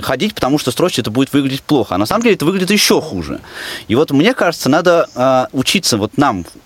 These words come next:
а, во многом, тоже как и наши европейские, а, коллеги и друзья, да, уважать себя и уважать,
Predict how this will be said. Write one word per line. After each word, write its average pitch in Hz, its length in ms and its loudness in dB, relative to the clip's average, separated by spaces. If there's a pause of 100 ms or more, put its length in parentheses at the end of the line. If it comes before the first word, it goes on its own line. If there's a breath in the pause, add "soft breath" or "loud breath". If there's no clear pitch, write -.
(160)
а, 107 200 2
во 113 120 0
многом, 147 540 2
тоже 143 240 0
как - 240 -2
и 120 40 2
наши 123 280 0
европейские, 104 960 0 (120)
а, 90 760 0
коллеги 107 380 -2
и 92 40 0
друзья, 160 380 2
да, 165 240 0 (400 loud breath)
уважать 151 400 0
себя 175 420 2
и 165 60 2
уважать, 127 560 0